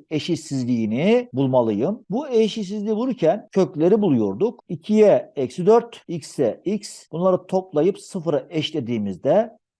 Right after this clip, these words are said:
buradan x eksi iki, x dört oldu. Demek ki kökler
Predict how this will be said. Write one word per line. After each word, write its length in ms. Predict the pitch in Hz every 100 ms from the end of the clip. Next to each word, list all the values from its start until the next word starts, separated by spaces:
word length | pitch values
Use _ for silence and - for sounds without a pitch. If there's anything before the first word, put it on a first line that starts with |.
| -
buradan 460 | 190 143 113 - _
x 340 | 185 220 226 - 127
eksi 340 | 110 - 175
iki, 460 | 190 - 220 226 226 _ _ _ _
x 300 | 160 196 - -
dört 280 | 143 143 98
oldu. 260 | 80 - _
Demek 360 | 131 170 208 -
ki 300 | 131 175 190
kökler 680 | - 143 101 113 190 -